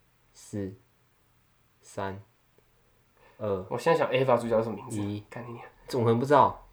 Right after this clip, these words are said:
Speaker 2: 忘记了嘛。你刚才在数数嘛，我就，我的，<laughs> 我的脑袋里面就全部是数字。好，我输了啦，妈的。我忘记叫什么名字了。
Speaker 1: 我想想。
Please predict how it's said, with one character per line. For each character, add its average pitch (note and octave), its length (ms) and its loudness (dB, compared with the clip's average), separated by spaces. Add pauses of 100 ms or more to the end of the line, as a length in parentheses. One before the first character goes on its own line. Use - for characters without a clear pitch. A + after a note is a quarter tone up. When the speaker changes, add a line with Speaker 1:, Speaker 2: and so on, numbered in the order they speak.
(140)
Speaker 2:
忘 C#3 280 2
记 E3 220 0
了 B2 100 6
嘛。 A#2+ 220 8 (920)
你 C#3 80 6
刚 F#3+ 80 8
才 A3 80 6
在 G3+ 120 6
数 D3 240 2
数 F#3+ 140 6
嘛， - 120 6
我 E3+ 240 10
就， F#3 100 12
我 F#3+ 60 10
的， F3 680 8
<laughs> - 100 6
我 F3 60 8
的 G3+ 60 6
脑 F#3 140 10
袋 A#3+ 80 6
里 G3+ 60 4
面 - 20 -2
就 A3 120 -4
全 E3+ 200 0
部 F#3+ 140 0
是 F#3+ 80 -2
数 D#3+ 140 2
字。 C#3+ 160 2
好， B2+ 240 10
我 E3+ 40 10
输 D3+ 160 0
了 A#2+ 300 2
啦， - 20 -6
妈 A2 180 -2
的。 A2 180 -4 (1080)
我 F3 100 0
忘 G#3 80 2
记 A3 60 2
叫 G#3+ 120 2
什 F#3 60 2
么 G#2 80 4
名 G#2 180 0
字 A#2+ 60 -2
了。 A2 180 -2
Speaker 1:
我 - 0 -
想 - 0 -
想。 - 80 -10